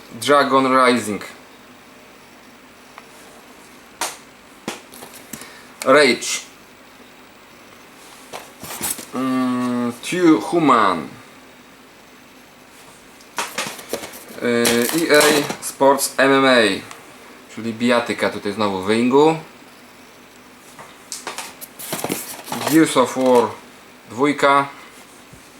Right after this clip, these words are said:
Na Kinecta mamy Kinect Adventures. Assassin's Creed jedynka, znowu już dzisiaj kolejna sztuka.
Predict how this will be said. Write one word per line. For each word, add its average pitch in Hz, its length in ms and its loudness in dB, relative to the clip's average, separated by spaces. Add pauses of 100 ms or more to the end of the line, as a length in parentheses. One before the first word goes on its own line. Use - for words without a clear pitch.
(920)
Na 156 480 4
Kinecta 151 500 2
mamy 123 480 4
Kinect - 880 -4
Adventures. 123 880 0 (3500)
Assassin's 139 500 0
Creed 127 260 -2
jedynka, 123 440 2
znowu 127 300 2
już 123 100 -2
dzisiaj 135 360 -4
kolejna 123 420 -2
sztuka. 160 480 0